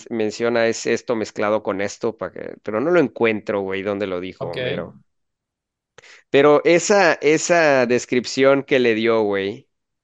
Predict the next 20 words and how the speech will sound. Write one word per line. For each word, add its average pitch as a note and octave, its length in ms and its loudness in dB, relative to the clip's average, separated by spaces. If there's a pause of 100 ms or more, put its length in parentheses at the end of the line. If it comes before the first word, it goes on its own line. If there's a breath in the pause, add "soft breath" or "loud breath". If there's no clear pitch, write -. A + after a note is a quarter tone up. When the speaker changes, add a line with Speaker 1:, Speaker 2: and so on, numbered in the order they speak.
(480)
Speaker 1:
eh, G2+ 760 -2
pues B2+ 140 -2
me C3+ 100 2
interesó B2+ 480 0
mucho, D#3 360 -4
güey. G2 200 -12 (380)
Speaker 2:
Se G#2 440 -2
ve G#2 120 -4
Speaker 1:
Em, F#3 100 -4
Speaker 2:
bueno B3 300 -6
el D#3 100 -8
arte F#3 320 -6
también. D3+ 520 -12 (300)
Speaker 1:
y B2+ 180 2
el C3+ 140 2
arte D#3 320 -2
se B2 200 -2
ve B2 340 -2 (100)
muy C3+ 640 0
chingón. G2+ 460 -12